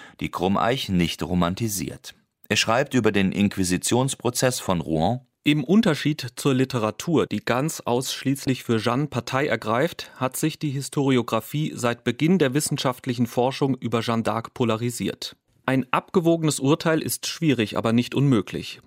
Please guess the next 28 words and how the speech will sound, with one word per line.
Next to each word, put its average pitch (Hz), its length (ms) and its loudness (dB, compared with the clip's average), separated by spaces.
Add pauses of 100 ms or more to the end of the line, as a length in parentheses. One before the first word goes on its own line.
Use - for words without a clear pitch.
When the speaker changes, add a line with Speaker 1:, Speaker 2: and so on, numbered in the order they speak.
(120)
Speaker 2:
Das - 180 -4
heißt 123 180 0
konkret, 143 500 2 (300)
obwohl 135 500 2
Jeannes 123 320 0
Auftreten 139 540 2
vor 123 160 2
Gericht 120 520 0
jeden 160 300 4
Leser 147 360 4
fasziniert, 127 720 2 (260)
sind - 320 -6
auch 131 160 2
die 156 140 -2
Bedenken 135 580 0
und 135 160 0
Fragen, 156 640 0
der - 160 -4
Zorn 139 400 2
und 131 160 0
die - 100 -2
Abscheu 139 400 -2
ihrer 113 300 -2
geistlichen 123 560 -2
Richter 117 480 -2
ernst 107 400 -2
zu - 100 -2
nehmen. - 300 -6